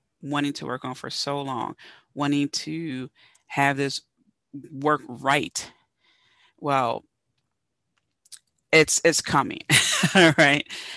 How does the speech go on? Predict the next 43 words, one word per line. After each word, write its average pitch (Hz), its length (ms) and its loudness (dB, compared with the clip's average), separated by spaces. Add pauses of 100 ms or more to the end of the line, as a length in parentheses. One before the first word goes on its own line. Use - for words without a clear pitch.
(100)
All 139 140 4
right, 143 200 6
that 147 160 4
flower, 170 360 2
that 147 160 2
flower 147 340 2
is 143 160 -4
blossoming, 131 800 0 (120)
all 135 100 -2
right? 139 280 0 (380)
So 185 240 0
this 180 280 0
is 240 160 -4
a 170 80 -2
great 147 280 2
time 143 260 2
to 139 100 -6
free 139 340 -6
yourself 131 920 -2
from, 131 640 -2 (840)
uh, 147 100 4
burdens, 139 760 -2
especially 147 680 -4
the 143 120 -6
ones 135 220 -4
that 123 120 -4
are 127 120 -4
no 135 320 -6
longer 131 420 -4
your 127 240 -6
responsibility. 120 800 -6
'Cause - 180 -8
sometimes 151 720 2 (340)
we 139 100 -4
take - 280 -2
on 143 100 -2
a 139 60 -2
lot 131 180 2
of 127 60 -4
stuff, 135 480 2 (320)
it 135 100 -10
becomes 139 340 -4
burdensome, 139 760 -4